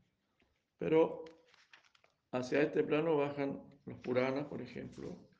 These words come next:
como el Mahabharata, y ahí dan ejemplos del comportamiento, dan ejemplos de situaciones para que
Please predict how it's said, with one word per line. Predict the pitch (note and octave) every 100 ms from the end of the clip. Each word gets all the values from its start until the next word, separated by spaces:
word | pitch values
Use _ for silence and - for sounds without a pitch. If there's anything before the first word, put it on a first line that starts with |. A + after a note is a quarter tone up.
| _ _
como | A#2+ A2+
el | A#2
Mahabharata, | B2 A#2 A#2 B2 C3 B2+ C#3+
y | B2+
ahí | B2
dan | C3 B2+
ejemplos | B2+ - D3 B2 - C3 -
del | B2
comportamiento, | - A#2 A#2+ A#2+ C3+ C3 C#3+ C#3 C3+
dan | B2+
ejemplos | B2 - C3 B2+ C2+ - _ _ _ _ _ -
de | C#3+
situaciones | - - B2+ B2+ D3+ D3 C3+ C3
para | - C3+ B2+
que | C3 -